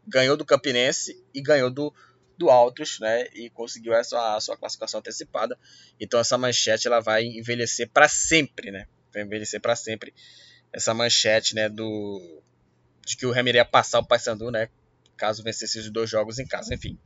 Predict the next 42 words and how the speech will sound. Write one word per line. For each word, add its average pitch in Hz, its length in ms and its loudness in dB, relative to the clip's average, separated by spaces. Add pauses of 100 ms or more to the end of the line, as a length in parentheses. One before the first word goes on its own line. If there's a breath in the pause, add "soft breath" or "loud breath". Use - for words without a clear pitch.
(200)
né? 104 180 -6 (1160 loud breath)
Bom, 190 300 12
pra 202 160 8
falar, 196 280 10
vamos 208 200 0
falar 190 140 10
aqui 175 120 2
dos 156 160 -2
outros 156 240 0
jogos, 135 720 4 (180)
né, 117 180 2
aqui 117 280 -4
da, 104 580 0 (220)
da 110 80 -2
última 123 320 0
rodada 117 320 4
da 113 100 4
Série 113 220 -2
C, 147 400 2 (140)
além 156 560 6
também 123 600 2 (400)
da, 104 520 2
da 104 100 -2
derrota 151 540 6
do 202 100 -4
Paysandu 143 400 2
e 120 60 -4
da 120 100 4
derrota 117 320 2
do, 156 160 -10 (240)
do, 123 240 -6
do 123 80 -2
Remo, 160 300 6
né? 143 160 4 (1000 soft breath)
É, 143 320 12
tivemos 185 320 2
aqui 202 200 4
a 156 60 8
vitória 220 540 8
do 214 120 2
Volta 156 300 8
Redonda 139 540 4